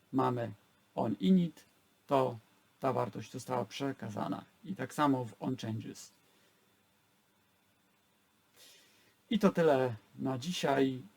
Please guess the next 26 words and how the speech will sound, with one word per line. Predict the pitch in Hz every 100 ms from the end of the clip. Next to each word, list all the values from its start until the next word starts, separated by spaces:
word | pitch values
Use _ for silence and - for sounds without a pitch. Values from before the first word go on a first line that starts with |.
| _ _ -
Nie | 147
przedłużając, | 139 143 120 131 156 151 143 135 - -
dziękuję | 123 143 143 151 135 120
za | 127 123
wasz | 123 120 107 -
czas | - 160 151 -
i, | 135 131 113 - _ _ _ _
e, | - 127 127 127 104 _ _ _ _ _ _ _ _ _ _ _ _ _ _ _ _ _ _ _ -
za | 123 131
wasz | 123 -
czas | 185 175 -
i | - 135 135 131 127 123 - -
poświęcenie | - 135 127 143 135 123 107 - - _ -
uwagi | 123 143 143 - 123 123
do | 135 113
tego | 135 123
odcinka. | 120 - - 131
Zapraszam | 131 147 127 127
was | 123 117
oczywiście | 117 127 127 - 127
do | 123
obejrzenia | 127 131 127 131 123 107 _ _ -
innych, | 170 147 127
kolejnych, | 139 139 135 131 127 - _ _ _ _ _
mm, | - 127 127 131 127 127
tematów. | 113 143 139 151 147 131